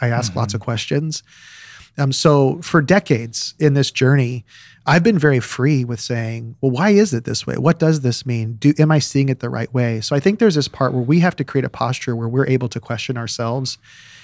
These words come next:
Speaker 1: um, which then that's where the grace, we have to understand
Speaker 2: Yeah.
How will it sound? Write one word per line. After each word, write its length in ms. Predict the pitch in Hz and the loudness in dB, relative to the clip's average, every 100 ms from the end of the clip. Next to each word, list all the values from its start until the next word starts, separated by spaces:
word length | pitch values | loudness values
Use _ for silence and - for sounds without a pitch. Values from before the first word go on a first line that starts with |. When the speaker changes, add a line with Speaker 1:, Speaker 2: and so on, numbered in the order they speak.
| - - _ _ | -20 -20 _ _
Speaker 1:
um, 280 | - 104 123 - _ _ | -8 -8 -10 -18 _ _
which 160 | - 147 | 0 0
then 240 | 143 156 147 | 2 2 4
that's 220 | 160 - | 2 2
where 100 | 139 | 0
the 100 | 127 | 0
grace, 500 | 117 135 131 117 - | -2 0 0 -2 0
we 60 | 156 | 2
have 80 | 160 | 2
to 80 | 143 | 0
understand 580 | 135 - 127 120 117 - _ _ | -2 -2 -4 -4 -8 -14 _ _
Speaker 2:
Yeah. 420 | 139 117 117 110 | -2 0 -2 -6